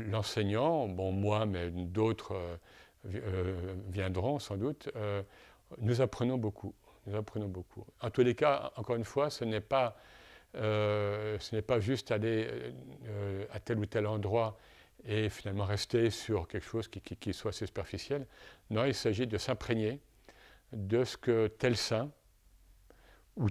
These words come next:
ou un autre a vécu, quelle était son, sa modalité spirituelle, et surtout, qu'est-ce que nous pouvons en tirer, nous, euh, contemporains, donc du vingt et unième siècle,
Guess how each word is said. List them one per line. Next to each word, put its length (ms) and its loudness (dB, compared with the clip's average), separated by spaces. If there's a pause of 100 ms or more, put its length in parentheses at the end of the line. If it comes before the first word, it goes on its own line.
ou 100 2
un 160 2
autre 360 0 (340)
a 80 2
vécu, 460 0 (160)
quelle 220 0
était 400 0
son, 340 -2 (280)
sa 160 -2
modalité 560 6
spirituelle, 720 -2 (480)
et 160 2
surtout, 340 2
qu'est-ce 320 2
que 120 -2
nous 120 4
pouvons 420 2
en 100 -4
tirer, 420 0 (320)
nous, 520 0 (120)
euh, 500 -2
contemporains, 720 -2
donc 260 -2
du 100 -2
vingt 220 -4
et 40 -6
unième 200 -4
siècle, 400 -6